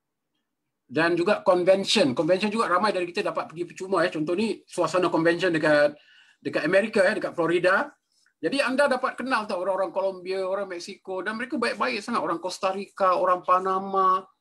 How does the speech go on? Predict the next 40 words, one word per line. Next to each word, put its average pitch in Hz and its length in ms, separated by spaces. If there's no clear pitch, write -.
ramai 196 480
datang, 190 240
beribu-ribu 202 800
orang 202 160
datang. 165 400
Setiap - 320
lapan 180 160
belas 190 160
bulan 202 220
ada 165 80
convention 156 400
dekat 147 160
Amerika. 147 480
Cuma 160 160
waktu 160 320
ni 214 80
pasal 160 240
pandemik, 156 480
convention 151 320
tu 175 160
di 151 80
stop - 320
buat 123 160
sementara 123 320
waktu. 123 240
Jadi 269 160
ini 302 160
semua 294 160
suasana, 247 460
uh, 190 340
di, 185 400
di 175 240
convention 220 480
di 190 80
Amerika. 196 400
Ini 208 160
contoh 208 240
anak 190 160
saya 208 160
sendiri 208 320